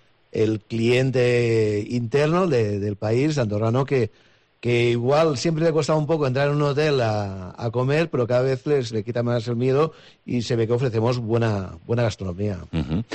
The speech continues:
Speaker 2: Pues me vais a permitir, eh, Jordi, eh, te agradezco, Jordi Pujol, en este caso como director de la Unión Hotelera de Andorra, pues la participación en el programa y que vaya muy bien en estas jornadas. Continuaremos hablando, porque además tenemos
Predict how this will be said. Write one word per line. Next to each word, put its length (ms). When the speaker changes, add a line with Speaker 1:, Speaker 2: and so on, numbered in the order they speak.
Speaker 2:
Pues 160
me 80
vais 140
a 80
permitir, 520
eh, 240
Jordi, 360
eh, 480
te 320
agradezco, 440
Jordi 200
Pujol, 320
en 60
este 140
caso 160
como 140
director 380
de 80
la 60
Unión 180
Hotelera 540
de 100
Andorra, 600
pues 200
la 200
participación 580
en 60
el 80
programa 560
y 140
que 120
vaya 200
muy 180
bien 220
en 80
estas 240
jornadas. 360
Continuaremos 560
hablando, 280
porque 200
además 280
tenemos 420